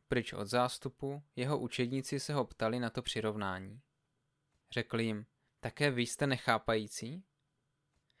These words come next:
Nerozumíte tomu, že všechno, co zvenčí vchází do člověka, ho nemůže poskvrnit, protože mu to nevchází do mysli, ale vchází to do žaludku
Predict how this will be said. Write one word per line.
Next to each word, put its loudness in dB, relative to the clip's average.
Nerozumíte 2
tomu, 0
že 0
všechno, 0
co 0
zvenčí 0
vchází 6
do 2
člověka, 0
ho -2
nemůže 2
poskvrnit, -2
protože 2
mu 4
to 2
nevchází 2
do 4
mysli, -2
ale 2
vchází 0
to 0
do 0
žaludku 0